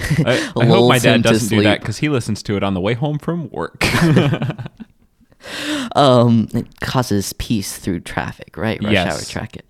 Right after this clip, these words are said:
Speaker 1: traffic. All right, so I want to start first in the, the great Commonwealth of Pennsylvania. So I'm just gonna read through this list. I wrote this down, and I'm not, um, so, and I'll mention. So there are, in the state of Pennsylvania, two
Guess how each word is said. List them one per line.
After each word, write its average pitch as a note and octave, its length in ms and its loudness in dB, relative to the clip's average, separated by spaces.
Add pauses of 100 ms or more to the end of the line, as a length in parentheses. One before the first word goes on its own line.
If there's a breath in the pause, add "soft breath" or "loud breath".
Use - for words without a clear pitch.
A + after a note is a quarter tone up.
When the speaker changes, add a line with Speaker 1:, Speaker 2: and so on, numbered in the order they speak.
(140)
Speaker 1:
traffic. - 340 -10 (420 loud breath)
All E3 160 2
right, D3 160 4
so E3+ 160 2
I F#3+ 60 6
want A3 220 4
to F3 60 2
start - 300 0
first C#3+ 320 0
in C3+ 160 2
the, C#3 220 2
the B2+ 500 2
great F3+ 480 0
Commonwealth D3+ 720 0
of A2+ 220 -4
Pennsylvania. B2 720 -2
So D3 180 0
I'm D#3+ 100 0
just F3 160 -4
gonna A#2+ 200 -2
read G#2 180 0
through G2 160 -6
this F2+ 220 -4
list. - 200 -8
I B2 60 2
wrote C3 200 -2
this B2+ 140 -6
down, A#2 300 -2 (460 loud breath)
and A2+ 400 0
I'm B2+ 160 0
not, A#2+ 180 -2 (100)
um, G#2+ 440 2
so, A2 400 0
and A2+ 420 0
I'll G#2 340 0 (140)
mention. F#2+ 380 -8
So D3+ 260 2
there E3+ 320 2
are, C#3 380 6
in D#3+ 340 0
the D3+ 60 0
state D3 240 0
of B2 160 0
Pennsylvania, A#2 580 0
two F#3 640 2